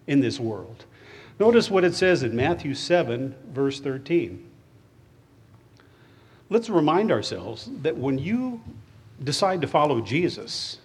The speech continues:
when you claim him as your Lord and Savior, which he wants you to do, you're entering into a small group of people,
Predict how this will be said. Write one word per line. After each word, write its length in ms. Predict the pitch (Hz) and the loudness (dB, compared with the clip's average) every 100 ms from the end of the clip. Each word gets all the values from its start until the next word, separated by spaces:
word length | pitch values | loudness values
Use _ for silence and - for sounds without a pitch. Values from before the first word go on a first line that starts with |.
| - - | -20 -4
when 160 | 127 | -2
you 160 | 147 220 | 0 -4
claim 380 | - 190 185 135 | 2 4 4 4
him 220 | 156 156 | 0 -2
as 320 | 127 135 117 | 2 2 2
your 200 | 139 131 | 0 0
Lord 320 | 117 143 143 | 0 0 -2
and 120 | 120 | -4
Savior, 640 | - 165 175 131 101 117 170 - - - - - - - | -2 2 2 2 -2 -4 -6 -14 -20 -20 -20 -20 -18 0
which 220 | 139 139 | 0 2
he 60 | |
wants 320 | 123 131 190 - | 2 2 2 -2
you 80 | 113 | -6
to 80 | 95 | -8
do, 360 | 92 95 170 - - - - - - _ - | -8 -6 -6 -10 -20 -20 -20 -20 -20 _ -6
you're 240 | 180 262 208 | -2 0 4
entering 640 | 180 160 165 160 165 - | 2 4 2 2 0 2
into 280 | 165 170 147 | 0 2 0
a 40 | |
small 400 | 135 160 175 170 | 0 4 4 4
group 460 | 127 135 226 - - - - | 2 0 0 0 -6 -18 -16
of 140 | - - | -14 -6
people, 480 | 196 175 104 - | -4 -4 -8 -10